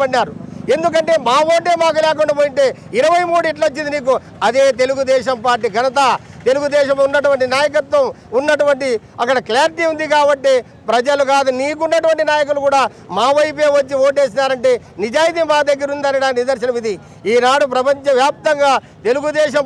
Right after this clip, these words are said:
పార్టీ అంటే చంద్రబాబు నాయుడు, చంద్రబాబు నాయుడు అంటే ఎన్టీ రామారావు, ఈ విధంగా యావత్ ప్రపంచము చూస్తూ ఉంది. ఈ పార్టీ రేపు ఏ పొద్దైనా భవిష్యత్తులో ఈ దేశానికి దిశ దశ నిర్దేశం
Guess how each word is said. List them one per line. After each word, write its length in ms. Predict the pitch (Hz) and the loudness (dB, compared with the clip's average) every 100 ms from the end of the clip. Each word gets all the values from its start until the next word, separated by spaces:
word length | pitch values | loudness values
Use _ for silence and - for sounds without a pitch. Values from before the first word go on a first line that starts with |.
| 285 | 0
పార్టీ 240 | 285 277 277 | -2 0 -2
అంటే 160 | 254 262 | 0 -2
చంద్రబాబు 440 | 269 269 269 269 262 | -2 0 0 0 0
నాయుడు, 240 | 247 233 190 - - | 0 -2 -6 -12 -2
చంద్రబాబు 480 | 262 294 302 311 302 294 | 0 2 2 2 2 2
నాయుడు 200 | 294 285 | 2 0
అంటే 100 | 277 247 | 0 -2
ఎన్టీ 180 | 269 285 | 0 0
రామారావు, 400 | 285 269 262 240 262 - 214 | 2 2 2 0 -4 -12 -8
ఈ 40 | 277 | -2
విధంగా 240 | 277 302 294 247 | 0 0 2 2
యావత్ 280 | 311 359 311 | 2 0 -2
ప్రపంచము 440 | 269 320 349 349 339 | -2 0 0 -2 -2
చూస్తూ 240 | 320 - 311 311 | -6 -2 0 0
ఉంది. 160 | 294 208 - - 277 | -2 -4 -6 -8 -6
ఈ 40 | 262 | 0
పార్టీ 280 | 294 285 302 277 | 0 2 0 0
రేపు 180 | 285 269 269 | 0 2 0
ఏ 40 | 285 | 2
పొద్దైనా 420 | 294 277 277 277 254 - - - 233 | 0 2 2 2 -2 -4 -16 -4 0
భవిష్యత్తులో 460 | 311 302 285 294 294 | 0 0 0 0 0
ఈ 40 | 285 262 | -2 0
దేశానికి 500 | 302 285 302 294 285 247 - - 170 | 0 0 -2 -2 -4 -6 -8 -14 -10
దిశ 160 | 262 311 302 277 | -4 0 0 2
దశ 160 | 285 302 277 | 0 0 -2
నిర్దేశం 360 | 294 330 339 | -2 -2 0